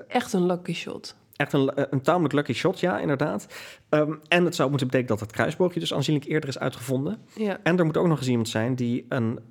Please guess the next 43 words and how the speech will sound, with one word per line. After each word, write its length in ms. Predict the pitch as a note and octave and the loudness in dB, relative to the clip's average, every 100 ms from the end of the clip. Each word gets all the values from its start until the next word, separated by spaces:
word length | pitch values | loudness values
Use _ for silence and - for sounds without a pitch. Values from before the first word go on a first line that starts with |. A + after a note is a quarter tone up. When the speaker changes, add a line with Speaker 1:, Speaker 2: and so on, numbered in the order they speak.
| - | -4
Speaker 2:
eh, 240 | B2 A#2+ A#2+ | -2 -2 -4
een 340 | - - A#2+ | -6 -4 -2
veldslag 400 | A2 C#3 - A2 | 2 2 2 -4
opgaat 320 | A2+ - G2+ C3 | -4 -2 -2 0
met 120 | A#2+ | 0
een 200 | A#2+ C3+ | -2 -2
boogje 320 | A#2+ C3+ - | 0 0 0
in 80 | C3 | -4
zijn 120 | G#2+ | -2
mouw. 300 | G#2 G2+ F#3+ - - _ | 0 0 -4 -6 -18 _
Speaker 1:
Die 260 | G#3+ G#3 G#3 | -4 -2 0
behoort 480 | G#3 F#3+ G#3 C4 | 0 2 2 2
tot 200 | C4 G#3+ | 0 -2
de 180 | G#3 F#3 - | -2 -6 -8
verliezende 520 | - G3 A3+ A#3 F#3+ | -4 0 2 2 0
partij. 340 | F#3 - - | -2 -6 -6
Speaker 2:
Die 120 | - C3 | -2 2
behoort 300 | B2+ D#3+ D#3+ | 4 4 4
tot 100 | - | -2
de 60 | |
verliezende 400 | A#2 A#2+ C#3 B2+ | 0 0 2 0
partij, 440 | A#2+ - A2 G#2 A2+ | -2 -2 -2 -2 -4
ja, 240 | A#2+ - | -4 -2
inderdaad. 460 | - A2 G#2+ G#2 F#2 | -4 -4 -2 -2 -2
Speaker 1:
Want 120 | G#3 | 2
dat 160 | A#3 B3 | 2 2
vroeg 200 | C#4 C4 | 0 0
ik 60 | |
me 140 | A#3 G3+ | 0 0
ook 220 | B3 C4 | 0 0
af, 160 | F#3+ F#3+ | -2 -2
wat, 220 | G#3+ - - _ | -4 -6 -20 _
want 320 | G#3 G#3+ G3+ - - - _ | -2 -2 -4 -12 -20 -20 _
eigenlijk 320 | A3 B3 B3+ | 0 2 0
is 80 | - | 0
het 120 | G3 | -2
al 60 | F3+ | -2
beklonken. 440 | - G3+ A#3 F#4 G#4 - | -2 0 0 -4 -6 -12
Speaker 2:
Ja. 180 | - A#2 - - _ _ _ _ | -4 -4 -4 -14 _ _ _ _
Speaker 1:
En 120 | A3+ | 0
toch 300 | G#3 D4 E4 | 2 2 2
loopt 300 | A#3 A3+ B3 | 2 2 2
er 260 | A3+ G3+ F#3+ | -2 -2 -4